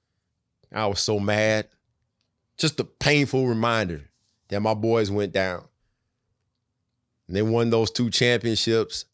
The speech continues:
You know, it, I, I just couldn't stand it. It, it's, oh.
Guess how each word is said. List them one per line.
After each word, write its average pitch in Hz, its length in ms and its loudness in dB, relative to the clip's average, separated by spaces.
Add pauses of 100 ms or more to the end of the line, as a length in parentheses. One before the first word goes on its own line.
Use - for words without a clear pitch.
(240)
You 107 120 -2
know, 101 360 -2 (260)
it, 82 300 -12
I, 82 220 -4
I - 20 2
just 92 200 -4
couldn't 107 200 -4
stand 135 400 -4
it. - 120 -10
It, 95 200 -4
it's, 95 300 -2 (200)
oh. 98 360 -2